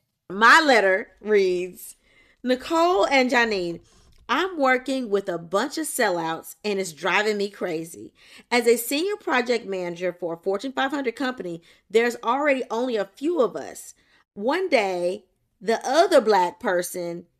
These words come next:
in my division and I were at a casual lunch when we overheard one of the Caucasian coworkers talk about being offered a raise.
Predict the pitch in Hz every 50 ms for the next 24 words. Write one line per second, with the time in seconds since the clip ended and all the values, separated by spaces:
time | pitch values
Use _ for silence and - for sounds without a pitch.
0 | _ _ _ 208 214 214 208 202 202 185 190 175 170 208 233 240 185 185 175 170
1 | 165 175 180 - _ _ _ _ _ _ - 214 208 208 202 196 190 196 196 185
2 | 196 185 196 190 185 185 - 262 233 240 285 311 349 349 294 240 202 185 175 180
3 | 175 - - - _ _ _ _ _ _ - 220 220 226 - - 208 220 233 233
4 | 262 247 233 233 208 185 180 185 180 170 - 180 170 170 190 208 220 226 190 180
5 | 170 170 - - 165 170 - - 262 320 392 339 254 202 247 214 175 160 165 165
6 | 170 - 175 170 170 - _ _ _ _ _ _ - - 196 190 214 214 254 220
7 | 190 - 180 170 175 180 175 165 165 165 - 196 196 226 277 339 320 226 135 98
8 | - - - -